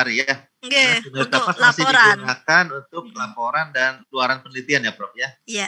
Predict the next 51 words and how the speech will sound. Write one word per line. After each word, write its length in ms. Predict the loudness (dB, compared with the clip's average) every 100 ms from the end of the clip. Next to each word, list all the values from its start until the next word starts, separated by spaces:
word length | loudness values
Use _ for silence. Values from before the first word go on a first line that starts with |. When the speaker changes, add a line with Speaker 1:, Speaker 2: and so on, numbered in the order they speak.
| -8
Speaker 2:
luaran. 400 | -10 -4 -4 -4
Speaker 1:
Baik, 240 | -8 -10 -12
Speaker 2:
Hmm. 120 | -20
Speaker 1:
nah, 200 | -14 -14 -14
langsung 240 | -16 -16 -14
dijawab 480 | -14 -10 -4 -2 2
Speaker 2:
Monef 160 | 0
Speaker 1:
ini. 80 | -2
Speaker 2:
juga. 340 | -10 -4 -2 -2 -4
<laughs> 480 | -6 -4 -6 -12 -8
Speaker 1:
Betul, 140 | -6 -6
untuk 140 | -8 -6
Monef 240 | -4 -4 -6 _
kita 320 | -16 -12 -10
belum. 160 | -10 -14 _ _ _
Tadinya 260 | -10 -6 -6
kita 280 | -10 -8 -8
mau 160 | -8 -6
pakai 320 | -6 -4 -8
siapa 240 | -6 -4
login 400 | -4 -4 -4 -4
N 160 | -4 -2
G 80 | -4
dua 320 | 0 0 0
seperti 640 | -4 -10 -8 -4 0 0
Speaker 2:
Iya. 240 | 2 0 -2
Speaker 1:
di, 220 | -8 -8
di 20 |
mana 320 | -4 -2 -2
di, 240 | -4 -8 -4
eh, 260 | -2 -2 -2
Simlitamas, 640 | -8 -14 -4 -2 -2 -6 -8
tapi 240 | -10 -6
ya 80 | -6
kita 160 | -6 -12
sudah 240 | -12 -12
Speaker 2:
Iya. 40 | -12
Speaker 1:
membuat 240 | -10 -10
yang 120 | -8 2
Speaker 2:
Sama. 400 | 4 6 4 2
Speaker 1:
baru. 200 | -6 -20 _ _
Sama, 320 | -6 -4 -4
Speaker 2:
Heeh. 160 | -8 -12
Speaker 1:
ya. 80 | -18 _ _
Speaker 2:
Nggih. 160 | -18 -18 _
Speaker 1:
Berikutnya, 400 | -8 -4 -2 2 0 0 _ _ -20 -18 -16 -14
nah, 120 | -10 -8
ini 120 | -4
agak 400 | -2 0 0 0
teknis, 320 | -4 -6 -10
Prof 200 | -8 -10